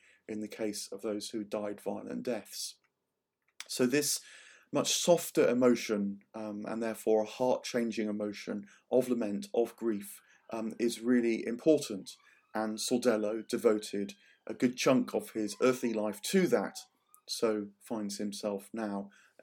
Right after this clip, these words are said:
in this state of mind, this part of purgatory. And it's really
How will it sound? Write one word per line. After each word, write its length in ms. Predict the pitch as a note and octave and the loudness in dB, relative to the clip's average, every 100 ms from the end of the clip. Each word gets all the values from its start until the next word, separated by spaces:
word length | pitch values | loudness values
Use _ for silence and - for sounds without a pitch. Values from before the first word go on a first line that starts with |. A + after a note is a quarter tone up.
| - | -6
in 160 | A#2+ A#2 | -2 0
this 200 | A#2+ - | 0 4
state 300 | - B2 A#2+ | 8 8 6
of 100 | B2 | 0
mind, 540 | C3 C3 A2+ G#2 G2+ | 6 6 6 2 -2
this 140 | G#2 - | -4 -10
part 440 | - B2 G#2 F#2+ - | -10 -4 -4 -4 -6
of 200 | G#2+ - | -6 -2
purgatory. 640 | B2 A#2 G#2+ - - - - _ _ - - - - - _ | 2 2 0 -6 -10 -12 -14 _ _ -20 -20 -20 -20 -20 _
And 100 | D3+ | 2
it's 100 | D3 | 4
really 240 | D#3+ G3 | 6 8